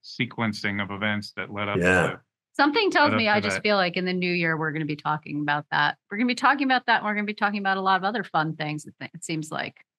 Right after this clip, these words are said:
Speaker 1: I think, what do you think? What do you, what's your prediction for the year ahead that we're gonna, what's gonna be the big issue for twenty-four?
Speaker 3: Um, do you think that some Trump-related, did they agree to take a Trump-related case? I can't remember.
Speaker 1: Trump-related case.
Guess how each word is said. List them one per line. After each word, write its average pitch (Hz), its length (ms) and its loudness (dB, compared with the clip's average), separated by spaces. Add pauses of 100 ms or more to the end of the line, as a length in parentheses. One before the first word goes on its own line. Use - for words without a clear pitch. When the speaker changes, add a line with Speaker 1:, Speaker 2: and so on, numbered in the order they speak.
(220)
Speaker 1:
I 107 60 -10
think, 110 180 -4
what 135 140 6
do 131 80 6
you 139 100 4
think? 123 300 2
What 135 120 4
do 135 60 6
you, 135 160 4
what's 139 300 0
your 160 100 4
prediction 131 520 2
for 113 140 -2
the 110 100 2
year 110 180 4
ahead 104 240 2
that 110 120 0
we're 110 140 0
gonna, 104 240 0
what's 117 200 0
gonna 135 160 2
be 120 120 2
the 110 80 2
big 117 200 0
issue 107 400 0
for 92 100 -10
twenty-four? 101 760 -4 (580)
Speaker 3:
Um, 143 220 -10 (2500)
do 226 80 -6
you 262 80 -4
think 277 320 -4
that 240 380 2 (720)
some 214 400 -4
Trump-related, 208 880 -4
did 220 140 -8
they 370 180 0
agree 294 240 0
to 285 100 -2
take 269 220 -8
a 214 40 -4
Trump-related 220 800 -4
case? 220 300 -8
I 202 60 -14
can't 214 220 -8
remember. 127 200 2
Speaker 1:
Trump-related 127 400 2
case. 120 440 -2